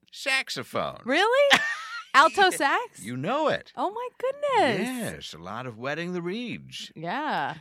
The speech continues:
Speaker 1: Did you happen to catch Kenny G at the Valley Forge Music Fair when he came through town?
Speaker 2: Did not. Did
Speaker 1: Oh,
Speaker 2: not.
Speaker 1: well, you missed
Speaker 2: I wasn't
Speaker 1: out.
Speaker 2: a fan of saxophonists.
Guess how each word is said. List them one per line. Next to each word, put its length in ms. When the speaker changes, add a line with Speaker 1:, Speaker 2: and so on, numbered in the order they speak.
Speaker 1:
Did 120
you 80
happen 280
to 40
catch 320
Kenny 300
G 280
at 100
the 80
Valley 280
Forge 360
Music 340
Fair 220
when 100
he 80
came 240
through 200
town? 360
Speaker 2:
Did 240
not. 380
Did 120
Speaker 1:
Oh, 80
Speaker 2:
not. 460
Speaker 1:
well, 100
you 140
missed 200
Speaker 2:
I 80
wasn't 280
Speaker 1:
out. 40
Speaker 2:
a 40
fan 420
of 100
saxophonists. 1300